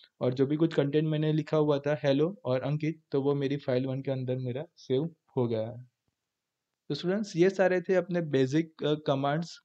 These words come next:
की जिसका आप यूज़ कर कर, अ, टर्मिनल विंडो में आपका अपना, अपना बेसिक काम यहाँ पे कर सकते हो, जैसे कि फोल्डर क्रिएट करना हो, it-, यानी कि डायरेक्टरी क्रिएट करनी हो, फाइल क्रिएट करनी हो, फाइल पे कुछ भी वर्किंग करना हो, तो वो सारा कुछ काम वहाँ पे आप ये बेसिक कमांड का यूज़ करके आप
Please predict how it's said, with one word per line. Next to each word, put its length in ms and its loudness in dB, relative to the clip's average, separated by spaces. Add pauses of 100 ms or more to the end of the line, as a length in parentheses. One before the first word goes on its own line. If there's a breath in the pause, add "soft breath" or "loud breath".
की 220 0
जिसका 400 0
आप 220 2
यूज़ 340 2
कर 180 0
कर, 160 0
अ, 880 -4 (100)
टर्मिनल 440 2
विंडो 280 2
में 240 -2 (140)
आपका 340 -2
अपना, 240 -4
अपना 240 -4
बेसिक 440 0
काम 200 0
यहाँ 180 0
पे 160 -4
कर 180 0
सकते 300 -4
हो, 100 6
जैसे 240 -4
कि 120 -6 (100)
फोल्डर 280 2
क्रिएट 320 0
करना 220 -2
हो, 260 -2
it-, 180 -6 (100)
यानी 240 -2
कि 120 -2
डायरेक्टरी 440 -2
क्रिएट 300 0
करनी 260 -2
हो, 240 0
फाइल 200 0
क्रिएट 360 -2
करनी 180 -2
हो, 220 -2
फाइल 160 0
पे 140 -2
कुछ 200 -2
भी 100 0
वर्किंग 400 0
करना 260 -2
हो, 180 -4
तो 160 -4
वो 140 0
सारा 280 -2
कुछ 200 -6
काम 240 -6
वहाँ 220 -4
पे 240 -6
आप 160 -6 (180)
ये 120 -2 (100)
बेसिक 380 0
कमांड 300 -4
का 100 0
यूज़ 300 -4
करके 260 -6
आप 160 -4